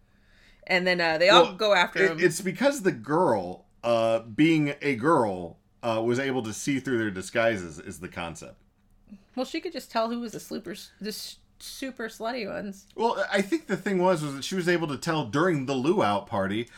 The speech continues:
Speaker 2: uh, who was wearing a t-shirt.
Speaker 1: True.
Speaker 2: Which was literally the, the, the only thing that ev-, all the other girls were
Speaker 1: Wearing
Speaker 2: were
Speaker 1: bikinis.
Speaker 2: wearing bikinis. I was like, which is silly to me because it's Canada. It's, like,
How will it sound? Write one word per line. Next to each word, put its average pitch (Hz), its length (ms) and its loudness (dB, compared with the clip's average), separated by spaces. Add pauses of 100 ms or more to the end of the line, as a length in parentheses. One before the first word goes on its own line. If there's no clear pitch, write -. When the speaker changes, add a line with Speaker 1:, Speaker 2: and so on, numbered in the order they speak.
(220)
Speaker 2:
uh, 113 420 6
who 139 200 2
was 156 180 2
wearing 165 280 0
a 156 40 0
t-shirt. 151 560 -4 (420)
Speaker 1:
True. - 160 0
Speaker 2:
Which 160 140 6
was 180 200 4
literally 214 520 2
the, 180 320 4
the, 143 200 0 (240)
the 143 200 0
only 185 280 4
thing 180 220 2
that 170 140 4
ev-, 190 280 2
all 277 240 2
the 294 140 -2
other 254 180 4
girls 196 380 0
were 131 100 -2
Speaker 1:
Wearing 180 320 4
Speaker 2:
were 202 80 2
Speaker 1:
bikinis. 160 360 -4
Speaker 2:
wearing 196 280 2
bikinis. 156 560 -2 (360)
I 190 140 4
was 196 220 4
like, 196 320 0 (120)
which 185 260 -2
is 208 160 -4
silly 277 380 0
to 139 80 2
me 117 160 -2
because 123 340 -4
it's 143 360 -6 (140)
Canada. 131 640 0 (320)
It's, 175 300 4 (240)
like, 156 340 -2